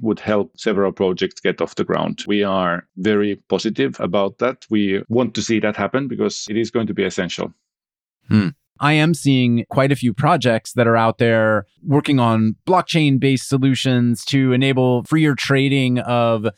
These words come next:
Speaker 2: these types of future credits and unlocking them out of the marketplaces that they live in so that they can be traded as derivatives or whatever. Like, I'm curious your thoughts on that whole phenomenon.
Speaker 1: It's a very difficult question. And, uh, we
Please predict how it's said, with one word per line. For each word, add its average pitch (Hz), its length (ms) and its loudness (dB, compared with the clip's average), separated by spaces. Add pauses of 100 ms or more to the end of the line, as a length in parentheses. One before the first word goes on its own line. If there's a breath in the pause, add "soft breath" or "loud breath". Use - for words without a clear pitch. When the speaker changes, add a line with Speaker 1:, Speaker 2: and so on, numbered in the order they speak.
(140)
Speaker 2:
these 135 160 2
types 135 260 0
of 120 80 0
future 143 400 0
credits 123 600 0
and 123 180 2
unlocking 135 640 2
them 117 360 0
out 147 260 0
of 131 160 0
the 113 80 2
marketplaces 113 800 0
that 110 160 0
they 107 100 0
live 120 260 2
in 101 340 2
so - 140 -4
that 110 180 0
they 113 100 2
can 117 180 2
be 107 320 2 (220 loud breath)
traded 160 280 2
as 123 100 2
derivatives 127 640 2
or 117 100 2
whatever. 117 540 0 (320 soft breath)
Like, 123 200 -2
I'm 135 120 4
curious 151 720 0
your 131 140 0
thoughts 123 520 -2
on 120 200 2
that 107 200 0
whole 104 320 0
phenomenon. 92 640 -4 (920)
Speaker 1:
It's - 60 -4
a 131 60 0
very 107 320 0
difficult 95 440 -6
question. - 420 -10
And, 110 340 0
uh, 104 240 0
we 120 460 0